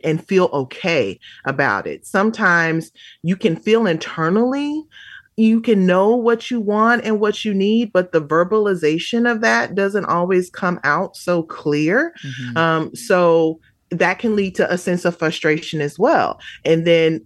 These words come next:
Speaker 1: if you n-, are not feeling like you can adequately communicate your needs and you're going through all these changes, guess what that leads to?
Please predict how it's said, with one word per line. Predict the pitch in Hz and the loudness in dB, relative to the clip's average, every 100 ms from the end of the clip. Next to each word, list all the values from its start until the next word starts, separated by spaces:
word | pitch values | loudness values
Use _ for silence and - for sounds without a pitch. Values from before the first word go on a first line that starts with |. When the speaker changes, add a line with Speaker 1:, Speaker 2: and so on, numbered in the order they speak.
| - | -2
Speaker 1:
if | 160 185 | -2 0
you | 175 156 | -4 -2
n-, | 160 151 - | -4 -4 -2
are | 156 | 0
not | 160 202 233 | 2 0 0
feeling | - 185 170 | -4 -2 0
like | 160 151 | -2 -4
you | 180 | -6
can | 175 147 | -4 -4
adequately | - 160 180 - 143 147 | -2 -2 -2 -4 -6 -6
communicate | - 156 156 175 202 202 185 160 - | -8 -4 0 2 0 0 -2 -2 -4
your | |
needs | 151 196 233 127 123 156 - - - | -2 -2 0 0 -2 -6 -10 -16 -6
and | 156 | -2
you're | 151 | -2
going | 147 180 214 | 0 2 2
through | 208 170 | 0 0
all | 151 143 | 0 0
these | 147 - | -4 -4
changes, | 220 233 269 175 147 151 - - | -2 -2 -2 0 0 0 -4 -6
guess | 233 233 | -6 -4
what | 226 | -4
that | 180 220 | -4 -4
leads | 226 240 - | -6 -6 -8
to? | - 147 147 | -6 -4 -6